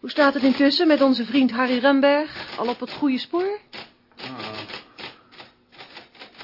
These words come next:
Speaker 1: Dat in die tweede regel daar... zal wel op staan moeten zijn, denk ik, en niet op hangen.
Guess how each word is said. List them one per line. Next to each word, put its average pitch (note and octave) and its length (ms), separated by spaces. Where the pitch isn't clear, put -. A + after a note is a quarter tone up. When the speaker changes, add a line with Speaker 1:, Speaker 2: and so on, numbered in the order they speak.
Speaker 1:
Dat D4 300
in C#4+ 240
die C#4 260
tweede C4 420
regel C4 320
daar... A#3+ 560
zal A3 400
wel G3 120
op - 160
staan G4 440
moeten F#3+ 300
zijn, C#3+ 300
denk C3+ 240
ik, C4 180
en F#3+ 120
niet D#3+ 240
op A#3+ 80
hangen. E3 520